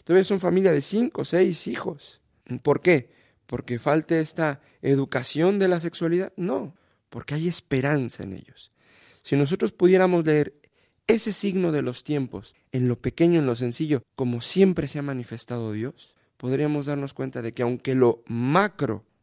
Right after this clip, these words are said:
nos esté aplastando y nos quiera robar la esperanza, siempre Dios va a manifestar la posibilidad de un futuro mejor en lo pequeño. Y los migrantes son el signo de la esperanza para esta sociedad.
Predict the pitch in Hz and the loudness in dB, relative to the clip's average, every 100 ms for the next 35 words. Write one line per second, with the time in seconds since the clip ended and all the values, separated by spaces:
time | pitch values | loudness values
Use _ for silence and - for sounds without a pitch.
0 | _ - 110 - 113 160 165 180 151 - | _ -10 -10 -10 -6 -4 0 2 2 0
1 | 156 147 120 104 _ _ _ _ _ - | 0 0 -2 -6 _ _ _ _ _ -2
2 | 143 131 - 160 143 131 127 131 131 - | 0 0 -2 -2 -2 -6 -8 -8 -8 -10
3 | - 120 139 143 185 _ _ _ _ _ | -8 -6 -6 -8 -14 _ _ _ _ _
4 | _ _ - 165 165 151 160 151 156 151 | _ _ 0 2 2 2 2 2 0 0
5 | 139 139 - 143 139 135 - 127 120 123 | -2 -6 -6 -6 -6 -10 -6 -6 -6 -8
6 | 120 123 120 120 180 302 _ _ 127 135 | -4 -4 -4 -2 -4 -6 _ _ 0 2
7 | 208 202 180 175 165 147 139 196 - 131 | 2 -2 0 0 2 -2 -4 -8 -6 -6
8 | 120 - 113 - 101 - _ _ _ 139 | -6 -8 -12 -12 -14 -18 _ _ _ 0
9 | 139 135 135 156 160 165 147 151 139 - | 0 0 -2 -2 -2 -6 -6 -4 -4 -6
10 | - 180 185 165 135 123 - - 131 165 | -8 -4 -2 -2 -2 -6 -8 -10 -6 -6
11 | 180 - 117 117 - 113 117 117 - | -8 -12 -12 -14 -16 -18 -18 -18 -20